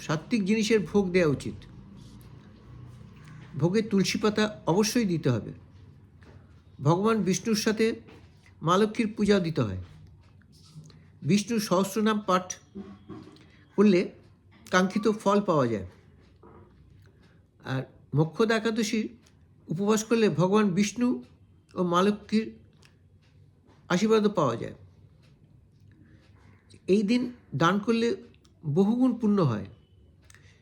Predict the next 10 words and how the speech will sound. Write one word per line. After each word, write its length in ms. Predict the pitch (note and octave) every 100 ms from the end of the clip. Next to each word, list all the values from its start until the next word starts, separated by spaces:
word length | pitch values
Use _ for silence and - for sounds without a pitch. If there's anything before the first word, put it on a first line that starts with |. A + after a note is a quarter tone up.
| -
সেই 240 | - F3+
জন্যই 400 | F3+ G#3 B3 - -
এই 160 | G3+ F#3+
একাদশীর 460 | E3 G3 G#3 A#3 -
তাৎপর্য। 600 | D#3+ - F3 B2+ A2 B2+ - - _ - _ _ _
শ্রীকৃষ্ণের 520 | - G#3 G#3 B3 C4 A#3+
সামনে, 460 | - G#3 G3+ F#3 - - _ _ _ _ _ _ _ _ - _ _ - - - - - - - - _ - _ _ _ - _ - - _ - - _ _ _ _ _ _ _
কি 100 | -
বলবো, 300 | F3+ F3+ E3
আহ, 520 | E3 - D#3+ D3+ D3